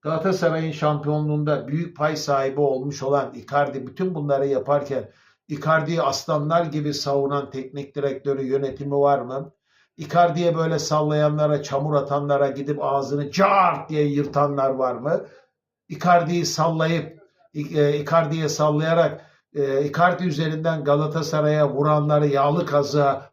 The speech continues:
oturtma var mı? Yok. Yönetim ne iş yapar abi? Yönetimin yaptığı hiçbir şey yok abi. Sadece böyle gelirler, poz verirler, bilmem ne yaparlar. Böyle mi yani? Bu mu? Bu mu olacak?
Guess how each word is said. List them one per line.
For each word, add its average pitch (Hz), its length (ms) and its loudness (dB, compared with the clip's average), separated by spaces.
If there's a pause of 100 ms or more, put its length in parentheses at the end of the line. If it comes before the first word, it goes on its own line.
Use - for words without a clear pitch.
oturtma 143 560 -2
var 131 180 -2
mı? 143 340 -6
Yok. 147 500 0 (100)
Yönetim 170 460 -2
ne 196 100 2
iş 202 200 0
yapar 143 280 2
abi? 156 380 0 (300)
Yönetimin 175 460 0
yaptığı 190 340 2
hiçbir 170 360 0
şey 180 180 2
yok 151 200 0
abi. 110 400 -2 (200)
Sadece 180 640 0
böyle 160 240 4
gelirler, 156 720 2 (220)
poz 196 300 2
verirler, 143 520 0
bilmem 185 380 0
ne 180 40 2
yaparlar. 127 580 0
Böyle 196 300 4
mi 226 80 0
yani? 139 400 -2
Bu 226 140 4
mu? 185 200 -2
Bu 196 100 4
mu 247 120 4
olacak? 135 520 -2